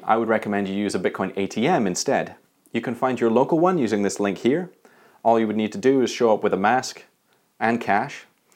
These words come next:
present your Q R code, pop the cash into the machine, and it will instantly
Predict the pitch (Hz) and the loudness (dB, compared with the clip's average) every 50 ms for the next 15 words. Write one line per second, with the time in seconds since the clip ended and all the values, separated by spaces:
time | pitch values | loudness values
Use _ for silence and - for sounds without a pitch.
0 | - _ _ _ _ _ _ _ _ _ _ _ _ - 107 - 135 147 143 127 | -20 _ _ _ _ _ _ _ _ _ _ _ _ 0 2 2 2 0 0 0
1 | 113 117 - - 131 127 123 127 123 - - 127 123 139 147 - - - _ _ | -2 0 0 2 4 4 4 4 4 4 4 4 6 4 2 0 -6 -16 _ _
2 | _ _ _ _ _ _ - - 170 - - - - - 120 117 113 - - 127 | _ _ _ _ _ _ 0 0 0 0 -2 -6 -6 -4 -2 -2 -2 -2 -4 -4
3 | 123 - 107 101 98 95 - 113 117 123 127 - - 98 95 - - 104 104 - | -4 -4 -4 -4 -4 -2 -2 -2 -2 -2 -2 -4 -6 -6 -6 -4 -2 -4 -4 -2
4 | 123 127 - - 127 131 120 113 113 107 - | -4 -6 -8 -10 -10 -6 -4 -4 -4 -6 -8